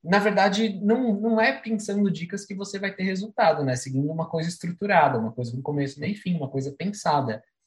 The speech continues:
E, claro, colocando isso como prioridade pra você. Então, se você realmente quer ter resultados em termos de saúde, faz muito sentido investir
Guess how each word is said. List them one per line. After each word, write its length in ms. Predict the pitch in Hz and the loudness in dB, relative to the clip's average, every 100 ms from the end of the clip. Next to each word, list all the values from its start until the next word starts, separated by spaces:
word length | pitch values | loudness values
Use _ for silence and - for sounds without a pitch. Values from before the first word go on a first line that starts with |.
| _ _ | _ _
E, 220 | 151 147 | -4 -2
claro, 320 | 143 156 131 131 | 2 6 6 4
colocando 380 | 147 147 143 | 4 4 2
isso 100 | 143 | 0
como 160 | - 160 | -2 -8
prioridade 460 | 165 160 156 143 - | -4 0 2 2 0
pra 100 | 151 | -6
você. 400 | 202 - 143 - _ | -6 -6 -6 -8 _
Então, 440 | 131 127 156 226 - - | -6 2 2 2 -4 -16
se 220 | - 175 | -4 2
você 400 | 180 185 - 196 | 2 2 2 2
realmente 500 | 247 277 254 180 - | 4 2 2 2 2
quer 200 | - 208 | 0 0
ter 60 | 233 | 2
resultados 580 | 214 196 180 147 131 127 - | 0 0 4 4 4 -4 -6
em 60 | 131 | -2
termos 280 | 131 127 | 0 0
de 80 | 117 | 0
saúde, 500 | 117 117 160 190 135 - | -2 0 2 0 -4 0
faz 240 | 170 220 | 2 4
muito 240 | 190 208 226 | 2 2 0
sentido 500 | 208 196 180 190 220 - | -2 0 2 0 -2 -4
investir 600 | 180 170 151 - 214 - | 0 2 0 -2 -2 -4